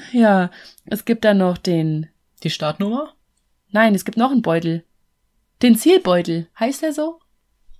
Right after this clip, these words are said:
Speaker 2: Ja.
Speaker 1: <laughs> Den Zielbeutel. Da sind dann die Sachen drin, die du dann nachher anziehen magst. Also ich hab da eine Hose und ein Pulli drin und ein Handtuch. Jo.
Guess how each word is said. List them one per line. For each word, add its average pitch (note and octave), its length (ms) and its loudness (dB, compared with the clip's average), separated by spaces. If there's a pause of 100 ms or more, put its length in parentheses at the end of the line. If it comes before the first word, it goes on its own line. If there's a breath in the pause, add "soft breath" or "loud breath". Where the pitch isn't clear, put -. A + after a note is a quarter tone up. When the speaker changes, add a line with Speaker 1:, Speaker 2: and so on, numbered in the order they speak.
Speaker 2:
Ja. D#3 120 0
Speaker 1:
<laughs> A#3 500 2
Den B3+ 160 0
Zielbeutel. F#3+ 640 2 (540 loud breath)
Da G#3+ 120 2
sind A3 140 2
dann G#3+ 140 0
die A3+ 80 -2
Sachen A3+ 240 2
drin, A3 240 0
die F#3+ 100 -2
du E3+ 140 -2
dann D#3+ 400 -2 (340 loud breath)
nachher F3+ 560 -2
anziehen E3+ 380 -2
magst. E3 560 -6
Also D#3 260 -2
ich D#3+ 160 -6
hab E3+ 100 -4
da D#3 120 -4
eine D#3 160 -2
Hose A#3 480 -2 (300)
und - 160 -12
ein F#3 60 -4
Pulli E3+ 260 -4
drin E3+ 240 -8
und - 200 -4
ein F3 80 -2
Handtuch. D#3+ 460 -6 (760)
Jo. D3+ 340 -4